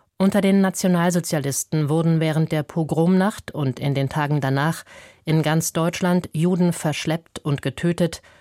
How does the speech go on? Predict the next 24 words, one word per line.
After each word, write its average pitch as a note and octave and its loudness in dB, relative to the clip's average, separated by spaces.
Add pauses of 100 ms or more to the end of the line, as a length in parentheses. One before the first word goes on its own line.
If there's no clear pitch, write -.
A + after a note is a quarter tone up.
(140)
Synagogen D#3+ 2
niedergebrannt D3 0
und C#3+ -2
jüdische D3+ -2
Geschäfte C#3+ -4
verwüstet. - -6 (3250)
Das F#3+ 0
Übergangsteam A3+ 0
des F#3+ 0
designierten F#3 0
U-S-Präsidenten D#3 -2
Trump F3 -2
bereitet D3+ -2
einem D#3 2
Bericht E3 -2
zufolge F#3 -2
Verordnungen F#3 0
zum F#3+ -2
Ausstieg D#3+ -4
aus D3 -2
dem D#3+ -2
Pariser D#3+ 0
Klimaschutzabkommen C3+ -2
vor. - -4